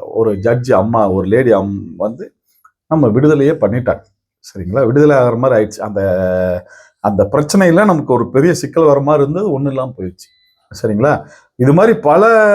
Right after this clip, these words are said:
தடவை நமக்கு அந்த மாதிரி ஆயிருக்கு. ஆனா ஒ-, ஒவ்வொரு தடவையும் ஒரு க-, நம்ம கிட்ட ஒரு குணம் என்னன்னா, கையை மீறி ஒரு பிரச்சனை போதா, "விட்றா, பாத்துக்கலாம், போயிட்டு போது பாத்துக்கலாம்" அப்படின்னு நம்ம விட்டுருவோம். இந்த எப்படியாவது அவனை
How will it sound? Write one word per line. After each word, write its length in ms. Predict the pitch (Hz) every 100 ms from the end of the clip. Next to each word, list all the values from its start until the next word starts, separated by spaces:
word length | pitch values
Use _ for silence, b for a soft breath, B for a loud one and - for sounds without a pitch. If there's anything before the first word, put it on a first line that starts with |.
| 202 196 196
தடவை 300 | 190 240 254
நமக்கு 260 | 208 185 165
அந்த 140 | 156
மாதிரி 180 | 170 185
ஆயிருக்கு. 240 | 160 165 208
ஆனா 240 | 175 185
ஒ-, 160 | 131 117
ஒவ்வொரு 300 | 156 180 180
தடவையும் 320 | 180 214 247
ஒரு 180 | 185 151
க-, 120 | - -
நம்ம 220 | 147 151
கிட்ட 160 | 160 233
ஒரு 140 | 202 165 127 131
குணம் 220 | 160 208
என்னன்னா, 260 | 175 185 202 b b b _
கையை 220 | 147 208 208
மீறி 200 | 226 254
ஒரு 140 | 208
பிரச்சனை 280 | 160 208 226
போதா, 240 | 180 190 208 - -
"விட்றா, 280 | 151 175 233
பாத்துக்கலாம், 440 | 214 208 196 196
போயிட்டு 220 | - 190 190
போது 140 | 190
பாத்துக்கலாம்" 420 | 180 175 170 135 127
அப்படின்னு 460 | - - 165 214
நம்ம 140 | 185 151
விட்டுருவோம். 400 | 139 - 151 - _ _ b b -
இந்த 140 | 165 156 147 143 139 139
எப்படியாவது 580 | 170 185 180 175 190 196
அவனை 200 | 165 165